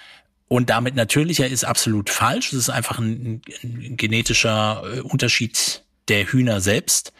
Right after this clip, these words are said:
Und braune Eier kosten aber häufig mehr.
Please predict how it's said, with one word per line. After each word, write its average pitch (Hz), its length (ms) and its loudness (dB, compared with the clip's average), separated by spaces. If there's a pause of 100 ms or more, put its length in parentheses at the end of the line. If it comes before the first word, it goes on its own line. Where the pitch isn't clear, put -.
(380)
Und 117 460 0
braune 135 320 2
Eier 131 180 2
kosten - 320 0
aber 107 240 0
häufig 110 360 0
mehr. 104 280 0